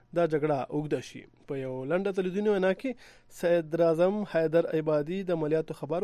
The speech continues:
ورکړ او وی ویل، حکومتي ځواکونه یې د موصل ښار د داعش له ظلم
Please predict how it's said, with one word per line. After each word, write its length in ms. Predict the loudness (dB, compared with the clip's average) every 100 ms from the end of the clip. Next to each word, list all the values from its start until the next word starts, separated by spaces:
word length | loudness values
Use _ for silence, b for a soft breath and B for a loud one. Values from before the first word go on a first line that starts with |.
| 0
ورکړ 280 | -2 -6 -6 -4
او 80 | -2 -2 0
وی 120 | 2 4
ویل، 160 | 4 0 B B B -6
حکومتي 440 | -6 0 -2 -2 -2
ځواکونه 320 | 0 0 0 2
یې 40 |
د 40 | 0 -2
موصل 180 | -2 -4 0
ښار 160 | 0 0 -2
د 0 | -2
داعش 240 | -2 -2
له 80 | -2
ظلم 160 | 0 0